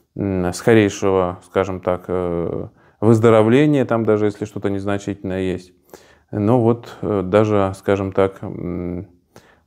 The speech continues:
м, вот люди, которые привозят гуманитарную помощь,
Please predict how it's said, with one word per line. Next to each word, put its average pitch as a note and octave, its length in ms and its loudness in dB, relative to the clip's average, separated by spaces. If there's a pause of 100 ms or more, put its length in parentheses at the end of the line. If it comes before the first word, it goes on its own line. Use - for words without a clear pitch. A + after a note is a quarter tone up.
(100)
м, G2 1160 -10
вот E3+ 240 4
люди, C#3+ 180 6
которые G2+ 420 2
привозят A2 460 2
гуманитарную G#2 640 0
помощь, A#2 380 -4